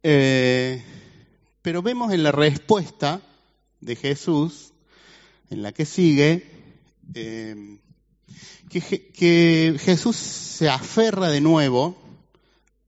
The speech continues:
a un pasaje que está en Deuteronomio, en Deuteronomio seis, en este caso,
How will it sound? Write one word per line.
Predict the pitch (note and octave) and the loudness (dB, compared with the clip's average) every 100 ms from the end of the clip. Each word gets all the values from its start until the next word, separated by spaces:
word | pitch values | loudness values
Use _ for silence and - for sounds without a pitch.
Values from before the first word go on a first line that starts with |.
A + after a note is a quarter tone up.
| _ | _
a | B2 | -8
un | B2 | -4
pasaje | B2+ A#2 C3+ B2+ A#2 | -2 -2 -4 -4 -4
que | A2+ | -6
está | - B2 B2 - | -2 -2 -2 -4
en | A#2 G#2 | -4 0
Deuteronomio, | G2 F#2 G2+ A2 C#3 D3 B2+ A#2+ D#3 D#3+ - - _ _ _ _ _ _ _ _ _ | 0 0 0 2 4 2 2 -2 -2 -8 -20 -20 _ _ _ _ _ _ _ _ _
en | A#2 G#2 | -16 -14
Deuteronomio | F#2+ A2+ B2+ D3 C3 - | -8 -6 -2 -2 -2 -4
seis, | - E3+ C#3 C3+ - - - - - | 0 0 2 -2 -6 -14 -14 -16 -16
en | G#2+ G#2+ | -12 -12
este | - D#3 | -8 -6
caso, | C#3 A#2 - C#3+ D3+ | -4 -4 -6 -8 -8